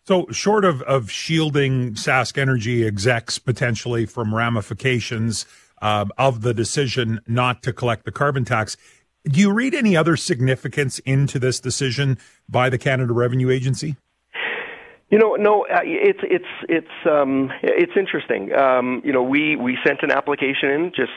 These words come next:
Speaker 2: as any natural gas distributor would across the country. Um, there was, um, uh, you know, there certainly wasn't a discussion at the political level. Uh, this was simply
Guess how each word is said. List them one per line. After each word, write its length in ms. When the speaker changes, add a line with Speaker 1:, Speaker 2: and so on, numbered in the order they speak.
Speaker 2:
as 100
any 280
natural 340
gas 240
distributor 560
would 220
across 340
the 60
country. 400
Um, 400
there 220
was, 480
um, 720
uh, 40
you 200
know, 140
there 180
certainly 260
wasn't 460
a 280
discussion 480
at 80
the 80
political 480
level. 300
Uh, 180
this 240
was 180
simply 360